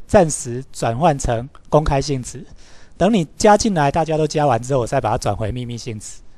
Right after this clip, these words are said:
啊。那这样子各位就可以，就可以不用担心说，OK，你的作业被人家看到哈。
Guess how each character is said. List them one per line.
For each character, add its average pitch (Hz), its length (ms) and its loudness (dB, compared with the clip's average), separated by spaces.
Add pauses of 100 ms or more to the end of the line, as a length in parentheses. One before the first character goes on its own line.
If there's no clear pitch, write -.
(180)
啊。 117 120 -12 (520)
那 147 160 0
这 175 120 0
样 160 140 4
子 139 140 -4
各 147 180 -2
位 147 100 0
就 139 160 -6
可 123 240 -2
以， 113 280 -8 (1300)
就 165 160 2
可 143 180 0
以 139 60 0
不 - 100 -4
用 139 100 -2
担 135 220 -2
心 135 180 -6
说， 131 260 -2
OK， 127 340 -4 (160)
你 113 260 -10 (160)
的 120 220 -2
作 147 200 2
业 135 120 0
被 139 100 0
人 123 100 -2
家 120 140 -2
看 123 180 2
到 113 140 2
哈。 104 220 -8